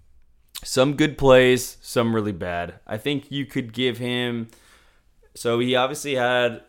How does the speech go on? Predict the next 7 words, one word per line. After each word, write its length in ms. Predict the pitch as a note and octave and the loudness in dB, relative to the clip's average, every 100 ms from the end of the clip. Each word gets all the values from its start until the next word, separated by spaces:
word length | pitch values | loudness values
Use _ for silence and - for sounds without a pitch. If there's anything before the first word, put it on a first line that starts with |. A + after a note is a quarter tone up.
| - | -12
uh, 500 | G2+ G2+ G2 G2 F#2+ - | -8 -6 -6 -6 -8 -12
the 100 | - | -18
fumble 1040 | G2+ - - C#3 C#3 C#3 C3+ C3 B2+ B2 _ _ _ _ - | -18 -8 -2 -2 0 0 2 2 0 -6 _ _ _ _ -12
and 680 | G#2 G2+ G2+ G2 G2 F2+ - | -8 -6 -6 -8 -8 -12 -16
the 120 | - G2 | -14 -14
pick 640 | - D3+ C3+ - - - | -6 -2 -2 -4 -16 -8
that 400 | G2+ F2+ - | -6 -6 -10